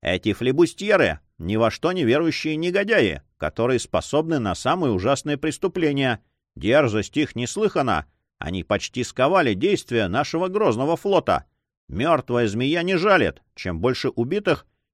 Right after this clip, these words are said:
тем меньше останется способных нам навредить.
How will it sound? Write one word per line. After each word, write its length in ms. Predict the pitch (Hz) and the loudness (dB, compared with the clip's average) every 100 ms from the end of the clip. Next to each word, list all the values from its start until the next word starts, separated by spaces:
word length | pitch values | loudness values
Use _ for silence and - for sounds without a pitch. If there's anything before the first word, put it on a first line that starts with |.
| _ | _
тем 180 | 180 185 | -6 -2
меньше 360 | 175 139 - | -2 -2 -4
останется 680 | - 120 - 147 135 117 120 | 2 2 2 0 -2 -2 -4
способных 680 | - 160 156 143 98 107 - | -2 -2 0 0 -2 -4 -4
нам 200 | 123 95 | -4 -2
навредить. 420 | 120 147 131 78 | -2 0 0 -2